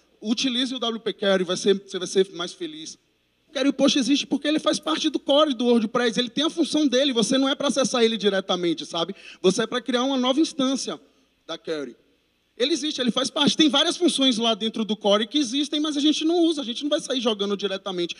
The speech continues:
Existe a forma certa de acessar aquela, aquela situação. Existe a forma correta de modificar a query, sabe? Ele existe, tá?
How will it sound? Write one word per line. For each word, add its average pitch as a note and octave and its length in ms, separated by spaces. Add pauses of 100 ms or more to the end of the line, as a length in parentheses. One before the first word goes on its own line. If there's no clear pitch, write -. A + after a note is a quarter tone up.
(160)
Existe G3+ 260
a C4 60
forma C#4 280
certa A#3 280
de G3+ 100
acessar G#3+ 600
aquela, F3+ 480
aquela E3+ 260
situação. D#3+ 440 (240)
Existe G3+ 240
a A#3+ 60
forma B3 260
correta A3+ 400
de G3 100
modificar G3+ 500
a - 20
query, E3 360
sabe? D3 320 (640)
Ele A#3 180
existe, D#4 400
tá? C4 360